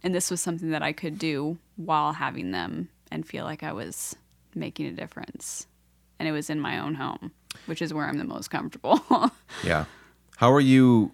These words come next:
Speaker 2: currently giving a damn? What are some things that you're involved in, some ways that you're pouring yourself out? Um, could be within this family, could be with other people. Um, what are you, yeah, what are you doing to continue to sharpen your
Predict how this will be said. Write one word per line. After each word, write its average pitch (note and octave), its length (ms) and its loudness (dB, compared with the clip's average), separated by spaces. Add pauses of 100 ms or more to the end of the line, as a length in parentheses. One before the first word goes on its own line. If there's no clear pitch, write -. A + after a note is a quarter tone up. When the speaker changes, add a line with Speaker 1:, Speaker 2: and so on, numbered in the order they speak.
(260)
Speaker 2:
currently D#2+ 640 2 (520)
giving D#2 260 2
a D#2 40 0
damn? D2 380 -6 (220)
What G2 140 6
are G#2+ 60 6
some F#2+ 160 0
things F2+ 260 4
that E2 140 -2
you're D#2+ 420 2 (300)
involved F2+ 520 4
in, F2+ 320 2 (120)
some - 200 -4
ways E2 200 2
that - 40 -4
you're D#2 100 0
pouring F2 260 2
yourself D#2 280 2
out? E2+ 360 6 (260)
Um, D#2 480 0 (1080)
could A2+ 160 8
be F#2+ 180 8
within F2 300 2
this E2 120 -2
family, F2 340 4
could F2 200 -6
be E2 100 2
with D#2 140 -2
other D2+ 140 -4
people. E2 420 -4 (800)
Um, D#2 420 0 (140)
what F#2+ 120 0
are A2 40 4
you, A2 280 2
yeah, A2 120 2
what F2 160 0
are - 20 2
you G2 80 2
doing F#2+ 280 4
to E2+ 540 4
continue F#2 340 -2
to E2 80 0
sharpen E2 600 2
your D#2+ 400 2